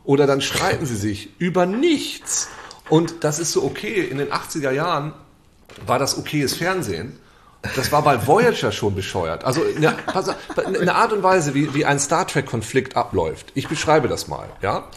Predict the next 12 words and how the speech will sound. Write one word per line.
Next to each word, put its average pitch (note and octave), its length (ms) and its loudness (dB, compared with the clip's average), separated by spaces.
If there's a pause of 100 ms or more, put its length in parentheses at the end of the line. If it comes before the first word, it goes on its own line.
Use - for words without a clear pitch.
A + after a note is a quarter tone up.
(340)
ist, D#3 340 2 (1200)
keine B2 220 0
Ahnung, F#2 120 -2
Person C3 360 2
A F#3+ 340 2 (320)
ist - 240 -8
der A#2 80 0
Kapitän, B2 540 -2
Person C3 280 -2
B C#3+ 140 0
kommt G2 260 -6
rein. C2 200 -8